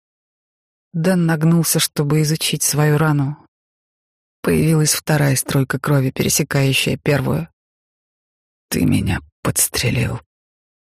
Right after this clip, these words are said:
«Нет, приятель, это просто щепки от шкафчика».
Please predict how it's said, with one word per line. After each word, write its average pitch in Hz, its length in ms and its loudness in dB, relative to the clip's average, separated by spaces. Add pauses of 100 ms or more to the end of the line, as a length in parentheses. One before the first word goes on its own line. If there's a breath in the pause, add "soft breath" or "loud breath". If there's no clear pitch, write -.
(300)
«Нет, 165 420 2
приятель, 143 540 2
это 131 140 -6
просто 151 360 0
щепки - 440 0
от - 100 -4
шкафчика». - 600 -6